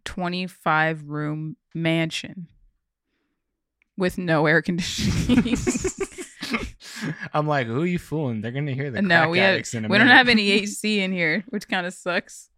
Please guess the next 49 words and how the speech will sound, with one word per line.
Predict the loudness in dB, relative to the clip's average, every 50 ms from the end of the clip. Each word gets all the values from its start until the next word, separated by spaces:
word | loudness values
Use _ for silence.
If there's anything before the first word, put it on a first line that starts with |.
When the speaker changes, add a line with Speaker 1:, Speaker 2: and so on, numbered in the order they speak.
| _ _
Speaker 2:
Uh, | -8 -6 -6 -6 -4 -4 -4 -6 -6 -6
and | -6 -6 -6
it's, | -6 -8 -10 -12 -10
uh, | -10 -8 -8 -10 -10 -14 -16 -18 -18 -10
it | -4 -2
can | 0 0
be | 0 -2
noisy, | -4 -6 -6 -8 -8 -8
but | -8 -10
I | -8
think | -8 -10 -10 -8
we, | -8 -10 -8 -10
I | -12
think | -12 -12 -10
we | -10 -10
got | -8 -6 -4
it | -4 -4
on | -4 -4 -4 -6
lock. | -8 -8 -10 -14 _ _ _ -18
I | -16
think | -12 -12 -10 -10
we | -8
got | -10 -10 -10 -12
this | -12 -14 -14
shit | -12 -12 -12
on | -12 -12 -14 -16
lock. | -20 -20 _ _
Speaker 1:
Mm-hmm. | -10 -8 -6 -6 -6 -8 -10 _ _ _ _ _ -6 -2
Speaker 2:
But | 0 0 2 2
Speaker 1:
So | 2 4 4
welcome | 4 4 4 2 0 0
back. | 0 -2 -2 -4 -6
Speaker 2:
welcome | -6 -6 -6 -6 -6
back. | -6 -6 -6 -6 -6
Speaker 1:
If | -8 -8
you're | -8 -6
listening, | -4 -6 -6 -4 -4 -4 -4 -4 -6 -10 -14 -20 -20 _ -4
thanks, | 0 0 2 2 0 0
Speaker 2:
Uh, | 0 0
Speaker 1:
thanks | 0 0 0 0
for | 0 0
not | 2 4 2 2 2
dropping | 2 2 2 2 2 0 0 0
out. | 0 -2 -4 -6 -10 -14 -20 -20 _ _ _
If | 0 0 0 0 0
you | 2
did | 2 2 4
drop | 4 4 4 4 2 2
out, | 0 0 0 0 -4